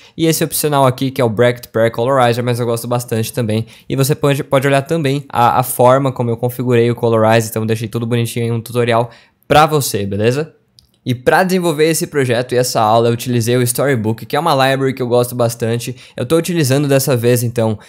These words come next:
pra listar, organizar os nossos componentes que a gente tem como recurso pra utilizar na aplicação. Significa que, por exemplo, aqui não tem o header ainda, né? Tem o add banner, que é essa, essa propaganda que fica em cima do feed. A gente tem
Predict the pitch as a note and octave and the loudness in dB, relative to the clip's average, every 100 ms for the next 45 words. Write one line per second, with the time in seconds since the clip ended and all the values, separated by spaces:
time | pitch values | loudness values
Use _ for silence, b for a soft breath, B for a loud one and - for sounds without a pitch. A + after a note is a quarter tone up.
0 | B B - B2 - - C3 C#3 C3 C3 | B B 0 2 2 -2 -2 -2 2 2
1 | - B2 B2 C3+ D#3+ D3 A2+ A#2+ D3 C#3 | 2 2 2 0 0 0 2 4 4 2
2 | A#2+ B2+ C#3+ - B2+ B2 A2 A#2 A#2+ A2+ | 0 0 0 -6 -6 -2 -2 -4 -2 -4
3 | A#2 A#2+ - A2+ A2+ A#2+ B2 C3 C3 - | -2 -6 -6 -6 -4 -2 0 -2 -4 -4
4 | C3+ E3+ C#3+ - A2+ A2 A2+ G#2 G#2+ C3 | -2 0 -4 -2 -2 0 -4 -2 0 0
5 | B2 G#2+ G#2+ - G#2+ A#2 C3+ D3+ - F3+ | -2 -4 -6 -4 -4 -4 -4 -6 -6 -6
6 | E3 - - D3+ A#2+ A2+ G2 G#2+ C#3 D3+ | -6 -6 -4 -2 0 -2 -4 -6 -8 -6
7 | D#3+ C3+ A#2+ A#2+ A#2 G#2+ G#2+ G2+ G2+ G2+ | -4 -2 2 4 4 2 0 0 -2 -2
8 | A2+ A2+ A2+ A#2+ F3+ G#2+ A2+ C#3+ D#3 B | -2 2 2 2 0 0 0 -2 -6 B
9 | B - A#2+ A#2 A2+ - G#2+ G#2 D#2 A#2 | B -4 0 2 0 -2 -4 -4 -4 -4
10 | - C3 C3+ A#2 B2 A#2+ A#2 G#2+ A2 A#2 | -4 -2 -2 0 2 0 -2 -6 -4 -4
11 | - A#2 B2 C3+ A#2+ C#3 - B B - | -2 -4 -4 -4 -2 -4 -6 B B -4
12 | B2 C3 - B2+ A#2 | -2 -2 -2 -2 -2